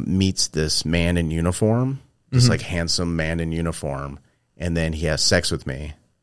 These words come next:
Speaker 2: Mm-hmm.
Speaker 1: And then after that, I have sex with a bunch of other men,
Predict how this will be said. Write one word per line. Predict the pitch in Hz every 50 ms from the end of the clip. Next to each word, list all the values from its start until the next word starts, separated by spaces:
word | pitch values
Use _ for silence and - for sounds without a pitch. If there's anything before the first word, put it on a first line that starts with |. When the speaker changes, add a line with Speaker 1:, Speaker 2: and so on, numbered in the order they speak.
| _ - -
Speaker 2:
Mm-hmm. | 131 131 123 113 107 - _ _
Speaker 1:
And | - 90 87 85
then | 82 82 80 78 76 73 69 -
after | - 85 82 78 - 90
that, | 80 78 76
I | 73 73
have | 78 78 -
sex | - - 82 78 -
with | 82 76
a | 71
bunch | 71 82 78 -
of | 80 76
other | 78 73 73 71 71 71 78 - - _ -
men, | 80 78 76 73 71 71 76